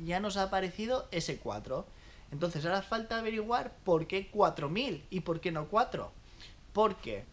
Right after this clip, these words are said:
nosotros cogemos los datos en milímetros. Y aquí tenemos milímetros,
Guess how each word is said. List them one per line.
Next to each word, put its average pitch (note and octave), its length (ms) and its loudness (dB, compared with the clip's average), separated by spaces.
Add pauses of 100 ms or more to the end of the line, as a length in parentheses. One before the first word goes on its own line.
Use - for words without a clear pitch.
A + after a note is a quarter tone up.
nosotros G3 480 0
cogemos A3 680 2 (920)
los F#3 280 2
datos G3 540 4 (220)
en F#3+ 380 0 (280)
milímetros. E3+ 960 0
Y C#3 120 -4
aquí A#2 220 -2
tenemos B2+ 600 -4 (100)
milímetros, F#3+ 960 2